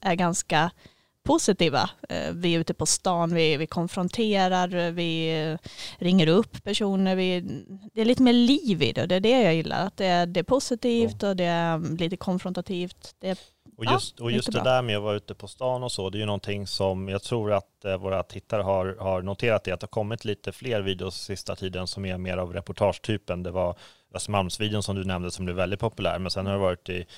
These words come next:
Speaker 2: i Vallentuna också. Men,
Speaker 1: Och
Speaker 2: och det
Speaker 1: rättegång nu också som var mot en
Speaker 2: Precis.
Speaker 1: romsk, eh, liga.
Speaker 2: Just det.
Speaker 1: Den släppte vi igår.
Speaker 2: Precis, med rätt intressanta då, kommentarer även från anhöriga
Speaker 1: Mm.
Speaker 2: och, och sådär.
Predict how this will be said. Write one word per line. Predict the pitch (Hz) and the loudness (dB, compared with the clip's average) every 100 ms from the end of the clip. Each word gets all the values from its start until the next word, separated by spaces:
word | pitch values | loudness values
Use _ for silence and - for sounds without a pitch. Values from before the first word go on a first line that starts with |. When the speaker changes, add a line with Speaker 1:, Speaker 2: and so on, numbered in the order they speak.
| - _ | -20 _
Speaker 2:
i | 95 | 2
Vallentuna | 107 110 101 98 107 104 101 | 4 4 0 0 -2 0 -2
också. | 101 - 101 98 | -2 -4 -4 -2
Men, | 101 95 98 | -4 -6 0
Speaker 1:
Och | 214 | 4
Speaker 2:
och | |
det | 226 | 6
Speaker 1:
rättegång | 269 98 - 202 339 277 | 6 2 2 6 8 6
nu | 165 | 4
också | 110 - 220 | 0 -2 -4
som | 226 233 | -2 -2
var | 220 | 0
mot | 208 202 | 2 2
en | 190 | 2
Speaker 2:
Precis. | 190 185 | 2 2
Speaker 1:
romsk, | 214 208 - - 202 | 2 2 -2 -8 -6
eh, | 202 190 180 180 180 185 - _ _ _ _ _ - | -4 -2 -2 -2 -2 -6 -10 _ _ _ _ _ -16
liga. | 196 196 190 160 147 220 - _ _ | -4 -2 0 -2 -4 -6 -10 _ _
Speaker 2:
Just | 107 - | -6 -4
det. | - | -4
Speaker 1:
Den | |
släppte | - 202 - | 0 0 -2
vi | 208 | -4
igår. | 175 170 262 - 226 _ _ _ | -4 -4 -6 -8 -10 _ _ _
Speaker 2:
Precis, | 104 - 110 - - | -10 -4 -2 -2 -4
med | 104 101 | -2 0
rätt | 98 - | 0 -2
intressanta | 95 98 - 95 90 - 92 | -8 -8 -6 -6 -6 -4 -2
då, | 87 87 | -2 -6
kommentarer | - 98 90 92 90 | -10 -12 -6 -2 0
även | 92 87 92 | 0 0 -4
från | - 90 | -6 -4
anhöriga | 95 90 92 95 98 101 | -4 -4 -4 -4 -2 -4
Speaker 1:
Mm. | 98 87 | -4 -8
Speaker 2:
och, | - 92 _ _ 98 101 | -14 -16 _ _ -10 -10
och | |
sådär. | - 90 87 | -6 -6 -6